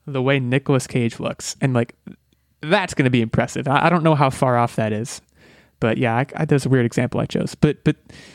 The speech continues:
that's, that's kinda my point. I mean, I watched this demo and I was like, I was blown away by a lot of it. You know, the, the way, we didn't even talk about the Chaos engine either.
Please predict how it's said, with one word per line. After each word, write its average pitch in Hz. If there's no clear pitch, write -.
that's, 196
that's 175
kinda 170
my 131
point. 120
I -
mean, 123
I 147
watched 143
this 135
demo 117
and 123
I 120
was 117
like, 110
I -
was 160
blown 185
away 117
by 117
a 113
lot 113
of -
it. -
You 123
know, 110
the, 151
the 143
way, 147
we 139
didn't 190
even 151
talk 151
about 127
the 127
Chaos 127
engine 135
either. 131